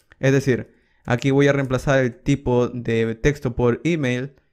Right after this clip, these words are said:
y el valor que quiero en este input es de email. Adicional a esto voy a enviarle un texto al usuario para que se entere que aquí debe insertar su email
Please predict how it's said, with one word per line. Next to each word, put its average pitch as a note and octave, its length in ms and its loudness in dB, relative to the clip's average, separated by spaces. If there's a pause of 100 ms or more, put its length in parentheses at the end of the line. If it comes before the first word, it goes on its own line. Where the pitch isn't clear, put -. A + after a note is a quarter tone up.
(360)
y E3 120 -2
el F3 100 0
valor E3+ 640 2
que C3 120 2
quiero D3+ 280 2
en C#3+ 80 -2
este C#3+ 320 -2
input C#3+ 400 -2
es C3 180 -2
de B2+ 220 -2
email. A#2 500 -2 (600)
Adicional C#3 420 2
a D3+ 60 4
esto D3+ 160 0
voy C#3 100 4
a - 20 0
enviarle C#3 240 0
un C#3+ 100 -2
texto D3 280 0
al C3 60 0
usuario C#3+ 340 2
para B2 140 0
que A#2 80 -2
se B2+ 100 -8
entere C#3 280 -2
que B2+ 60 -2
aquí B2 200 -4
debe C3+ 160 0
insertar C3 400 -2
su B2+ 260 -4
email D3+ 460 -2